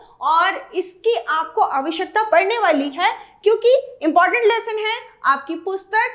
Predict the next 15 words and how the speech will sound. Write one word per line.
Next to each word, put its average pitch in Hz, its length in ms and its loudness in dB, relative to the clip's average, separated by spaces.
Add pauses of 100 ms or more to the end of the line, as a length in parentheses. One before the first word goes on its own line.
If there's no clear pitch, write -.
(380)
संचयन 427 640 0
से 427 120 -6
लिया 302 240 2
गया 277 200 -4
है। 359 280 -6 (300)
टोपी 494 300 2
शुक्ला 427 420 0
इस 427 180 -6
लेसन 320 300 -6
का 262 120 -4
नाम 220 380 -4
है 381 220 -2 (240)
और 330 380 2
इसके 294 340 -10
जो, 294 220 -4